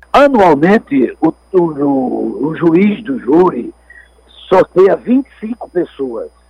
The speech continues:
Essas vinte e cinco pessoas é que durante o ano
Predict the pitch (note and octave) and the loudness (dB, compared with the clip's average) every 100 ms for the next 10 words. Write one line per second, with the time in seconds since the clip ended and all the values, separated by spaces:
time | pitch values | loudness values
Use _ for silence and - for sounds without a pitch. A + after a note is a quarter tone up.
0 | _ _ - C3 - G3 C3 G#3 - - | _ _ -10 -8 -4 -6 -6 -12 -12 -16
1 | F#3+ _ D#3+ C#3 - F3 F3+ E3 - - | -16 _ -8 -8 -6 -4 -2 -2 -4 -12
2 | D3 E3+ G#3+ F#3 E3 F#3 G#3 C4 | -4 -4 -4 -4 -2 -2 -4 -4